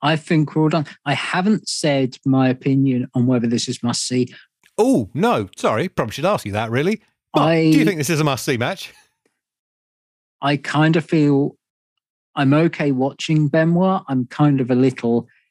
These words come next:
Speaker 1: not comfortable recommending a match f-,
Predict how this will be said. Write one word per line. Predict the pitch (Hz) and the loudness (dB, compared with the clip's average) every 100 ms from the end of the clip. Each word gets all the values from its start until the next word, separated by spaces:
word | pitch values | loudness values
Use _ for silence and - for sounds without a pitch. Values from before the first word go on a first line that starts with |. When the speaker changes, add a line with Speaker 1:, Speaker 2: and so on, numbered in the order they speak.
| _ _ _ - | _ _ _ 2
Speaker 1:
not | 135 147 - | 2 2 0
comfortable | 147 151 - 123 135 127 123 - - | -2 -2 -4 -2 2 2 2 -2 -4
recommending | 127 120 139 123 123 123 120 120 120 127 - _ _ _ _ _ _ _ _ | -2 -2 -2 0 2 0 0 0 -2 -4 -10 _ _ _ _ _ _ _ _
a | 147 135 139 | -4 -4 -2
match | 135 131 131 - - | 2 2 0 -8 -12
f-, | - - | -12 -16